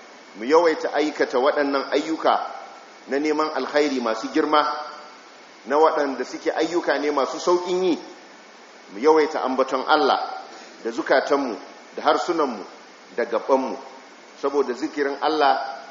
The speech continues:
ya zamanto a cikin zukatanmu, muna tsaye, muna zaune, da kuma muna kwance, kamar yadda Allah ya yabo ga waɗanda suke haka.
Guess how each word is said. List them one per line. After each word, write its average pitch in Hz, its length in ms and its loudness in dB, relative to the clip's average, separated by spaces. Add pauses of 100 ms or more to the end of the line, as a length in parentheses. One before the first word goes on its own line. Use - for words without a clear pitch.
(120)
ya 104 80 -8
zamanto 139 420 0
a 107 80 0
cikin 147 300 -6
zukatanmu, 151 640 0 (720)
muna 139 260 0
tsaye, 151 400 0 (460)
muna 139 260 4
zaune, 135 460 0 (480)
da 113 80 -2
kuma 143 300 -2
muna 143 320 2
kwance, 135 400 -4 (380)
kamar 120 180 -2
yadda 135 260 0
Allah 127 300 0
ya 143 240 4
yabo 123 180 0
ga 117 120 -2
waɗanda 113 340 -2
suke - 280 -8
haka. 98 280 -6